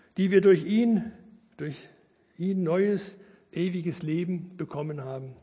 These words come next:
wird seine Kraft uns bewahren bis zum Ende. Wird er uns durch das Feuer des Preisgerichtes durchbringen? Wird seine uns zugesprochene Rechtfertigung uns beim Vater angenehm machen?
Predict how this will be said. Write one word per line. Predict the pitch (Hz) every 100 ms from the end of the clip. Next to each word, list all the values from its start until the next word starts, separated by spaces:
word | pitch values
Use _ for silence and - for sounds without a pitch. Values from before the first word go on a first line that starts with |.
| _ _ _ _ _ _ _ _ _ _ _ _ _ _ -
wird | 147 -
seine | 151 160 185
Kraft | 180 151 151 - - -
uns | 127 -
bewahren | - 117 127 139 139 143 - _ _ _
bis | 131 -
zum | - 135
Ende. | 135 127 107 - _ _ _ _ _ _ _ _ _ 190
Wird | 180
er | 175 226 226
uns | 220 -
durch | 220
das | 202 190
Feuer | - 208 220 196
des | 175
Preisgerichtes | - 160 208 208 202 190 180 185 170
durchbringen? | 180 185 - 127 117 - _ _ _ _ _ _ _ _ _ _ _ _ _ _ _
Wird | 170 160
seine | - 165 208 220 180
uns | 180 - -
zugesprochene | 208 196 185 - 175 160 151
Rechtfertigung | 156 180 - 175 175 175 165 151
uns | 147 151 -
beim | 131 131
Vater | 139 139 156 127 135
angenehm | 143 147 120 107 104
machen? | 104